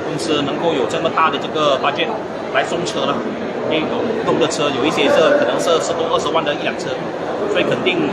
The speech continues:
要找到企业来赞助车就比较困难，所以他们能够，能够做到的暂时就是，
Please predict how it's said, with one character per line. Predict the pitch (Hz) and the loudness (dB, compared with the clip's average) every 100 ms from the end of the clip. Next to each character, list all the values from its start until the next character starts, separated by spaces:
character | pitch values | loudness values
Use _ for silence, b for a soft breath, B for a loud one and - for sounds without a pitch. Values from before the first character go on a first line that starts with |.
| - | 2
要 | 170 | 2
找 | 156 127 | 2 4
到 | 170 151 | 4 2
企 | - 131 | -2 -2
业 | 175 | 0
来 | 143 160 175 | 0 0 0
赞 | 202 | -2
助 | 185 196 | -2 -6
车 | - 160 | -4 -4
就 | 180 | -4
比 | 139 | -2
较 | 160 | -2
困 | - 156 | -2 -2
难， | 131 - - - - | -2 -4 -6 -6 -4
所 | - | -2
以 | 151 | -2
他 | |
们 | 160 180 | 0 0
能 | 170 - | -2 -2
够， | 196 - 127 | -2 -2 -4
能 | 147 | -2
够 | 233 220 | 0 2
做 | 247 | 2
到 | 226 214 | 4 2
的 | 180 | 2
暂 | 220 220 | 0 0
时 | - | -2
就 | 180 196 | -4 -4
是， | 202 | -4